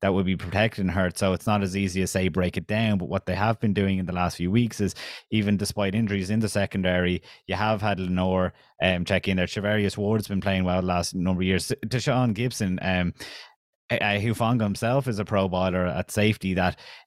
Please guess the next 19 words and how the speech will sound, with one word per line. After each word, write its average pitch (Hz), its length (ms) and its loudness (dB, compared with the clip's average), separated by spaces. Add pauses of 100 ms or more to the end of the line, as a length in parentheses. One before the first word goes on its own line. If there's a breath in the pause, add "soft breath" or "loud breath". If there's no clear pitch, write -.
they 104 100 0
do 120 280 2
have 117 240 0
the 104 100 -4
pieces, 104 480 0
and 92 100 0
that's 104 240 0
why 110 200 0
these 101 520 -2 (200)
um, 92 460 0 (160)
the, 101 240 0
certainly 127 340 0
three 117 340 -2
teams, 95 360 -2
the - 100 -18
Bengals, 98 360 2
forty-niners, 92 520 0
and 90 80 -4
Eagles, 92 300 0